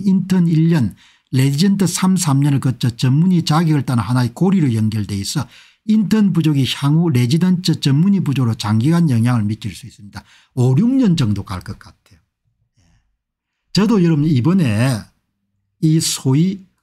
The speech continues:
의사, 의료 인력 양성 시스템을 처음 들여다본 겁니다. 저도. 예. 처음 들여다보면서 이게 완전히 뭡니까? 저는 경험 안 해봤지만,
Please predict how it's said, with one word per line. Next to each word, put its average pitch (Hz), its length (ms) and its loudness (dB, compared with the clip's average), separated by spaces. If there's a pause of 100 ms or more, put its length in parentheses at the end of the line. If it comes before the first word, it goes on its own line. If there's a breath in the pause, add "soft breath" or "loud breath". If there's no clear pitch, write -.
(100)
의사, 190 720 0 (1040)
의료 175 500 2
인력 226 600 0
양성 131 540 2
시스템을 175 560 0
처음 262 400 0
들여다본 117 540 -2
겁니다. 90 380 -20
저도. 107 300 -8 (840)
예. 95 140 -20 (1040)
처음 226 340 0
들여다보면서 151 1000 0 (340 soft breath)
이게 214 240 0
완전히 226 760 0
뭡니까? 185 460 2
저는 180 400 2
경험 233 320 2
안 110 160 0
해봤지만, 123 760 0